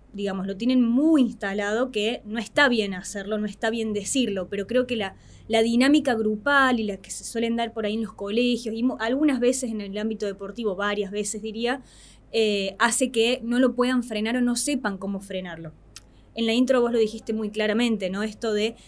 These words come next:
las posiciones que ocupan cada uno. Por ahí quién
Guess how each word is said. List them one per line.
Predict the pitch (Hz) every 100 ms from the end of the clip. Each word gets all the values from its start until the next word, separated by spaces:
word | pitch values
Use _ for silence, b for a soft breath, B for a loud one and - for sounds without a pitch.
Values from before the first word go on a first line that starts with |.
| b -
las | 190
posiciones | - 214 220 202 311 269 -
que |
ocupan | 190 190 190 185
cada | 185 185 180
uno. | 180 185
Por | 196 202
ahí | 220
quién | 226 247 220 202